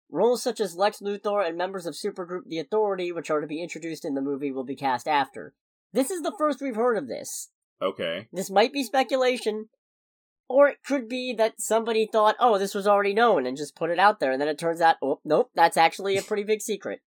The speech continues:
Speaker 2: S-, f-, part of me thinks that the latter is a lot more likely.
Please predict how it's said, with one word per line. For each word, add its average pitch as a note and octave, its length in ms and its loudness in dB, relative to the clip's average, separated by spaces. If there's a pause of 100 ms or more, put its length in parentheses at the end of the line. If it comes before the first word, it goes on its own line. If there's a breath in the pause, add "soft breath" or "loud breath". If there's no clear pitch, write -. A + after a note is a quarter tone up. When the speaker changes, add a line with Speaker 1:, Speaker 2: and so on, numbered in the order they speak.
(400)
Speaker 2:
S-, - 1120 -12 (260)
f-, C3 180 -14
part A3 220 8
of A3+ 60 4
me G3 100 2
thinks D#3 320 -4
that C#3+ 160 0
the B2 80 0
latter A2 400 0
is G2+ 120 -2
a G2 60 -6
lot G2 260 -2
more F2+ 180 -4
likely. E2 480 -10